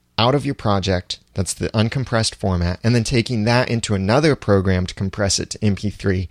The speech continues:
you can compress your files straight from Audacity. Now, I highly recommend that you be using Audacity one point three beta.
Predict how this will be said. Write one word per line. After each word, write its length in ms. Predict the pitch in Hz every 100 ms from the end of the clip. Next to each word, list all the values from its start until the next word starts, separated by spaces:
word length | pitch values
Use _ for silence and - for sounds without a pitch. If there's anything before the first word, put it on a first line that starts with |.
| - - -
you 100 | 143
can 200 | - 190
compress 560 | 175 156 - 107 104 -
your 100 | 131
files 580 | - 101 98 98 - -
straight 540 | - - - 120 135 -
from 200 | 135 127
Audacity. 680 | 131 110 98 - 76 - _ _ _ - _ _ -
Now, 200 | 127 104
I 120 | 90
highly 640 | - - 151 170 185 185
recommend 720 | 156 147 147 113 87 92 - _ _ _ _ -
that 140 | 123 120
you 200 | 123 131
be 100 | 143
using 500 | 135 113 104 107 101 -
Audacity 760 | 107 110 120 113 - 131 127
one 400 | - 98 107 117
point 300 | - 147 143
three 260 | - 107 110
beta. 380 | 107 101 87